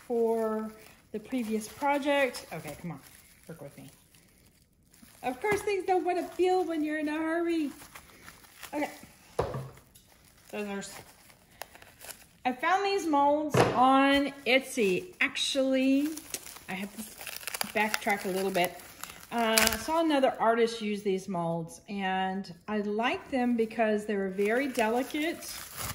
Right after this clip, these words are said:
um, but also very symmetrical. And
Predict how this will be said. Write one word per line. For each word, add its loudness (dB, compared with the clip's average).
um, -2
but -4
also 4
very 4
symmetrical. 0
And 0